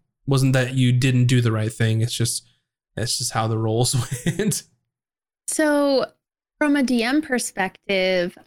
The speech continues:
Speaker 2: are you, like, rolling for outcomes? Like, how, how do you choose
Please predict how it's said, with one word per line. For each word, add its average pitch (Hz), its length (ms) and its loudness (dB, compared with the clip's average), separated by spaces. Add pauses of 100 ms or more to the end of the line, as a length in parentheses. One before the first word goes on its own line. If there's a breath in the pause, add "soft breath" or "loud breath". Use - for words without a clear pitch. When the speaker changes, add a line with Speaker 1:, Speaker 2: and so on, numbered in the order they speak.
(180)
Speaker 2:
are 247 160 2
you, 311 800 4 (680)
like, 240 240 0 (100)
rolling 214 640 2 (140)
for - 240 -2
outcomes? 254 720 0
Like, 226 140 -4
how, - 360 -2
how 294 220 -2
do 311 80 2
you 269 240 4
choose 214 920 0